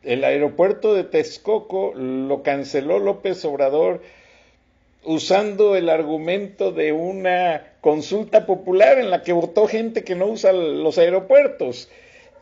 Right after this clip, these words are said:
eh, en las provincias rurales. Y ahora, y, y, y les atacó de corrupción a más no poder. ¿Y ahora qué pasa con esto?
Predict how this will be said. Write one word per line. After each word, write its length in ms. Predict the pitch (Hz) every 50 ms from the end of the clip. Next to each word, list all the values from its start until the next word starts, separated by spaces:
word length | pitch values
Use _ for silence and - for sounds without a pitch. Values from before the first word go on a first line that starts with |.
| _ _ _ _
eh, 480 | - 165 165 165 170 165 160 156 156 156
en 140 | 156 160 156
las 160 | 156 160 -
provincias 600 | - 170 170 165 156 196 208 196 202 208 202 190
rurales. 760 | 175 185 190 202 247 285 302 277 185 139 110 - - - _ _ _ _ _ _ _ _ _
Y 200 | - - 165 175
ahora, 680 | 185 196 220 240 247 226 214 214 226 247 247 - - _ _ _ _ _ _ _ _ _ _ _ -
y, 440 | 147 156 170 170 170 - 165 180 180
y, 20 |
y 380 | 175 175 175 160 151 175 175 170
les 340 | 170 170 170 165 151 - -
atacó 580 | 175 170 170 - 180 170 170 - - 208 226
de 160 | 233 240 208 -
corrupción 720 | 196 190 165 165 151 160 - - - 185 196 208 208 196
a 80 | -
más 260 | 160 165 175 190 180
no 220 | 175 190 196 196 -
poder. 440 | 202 202 226 254 262 208 - - - - - _ -
¿Y 160 | 127 135 156
ahora 540 | 160 170 175 180 185 185 202 202 202 - -
qué 140 | - 180
pasa 420 | 180 - 180 170 160 - 170 160 -
con 220 | - 170 170 185
esto? 460 | 220 254 254 - - _ - - -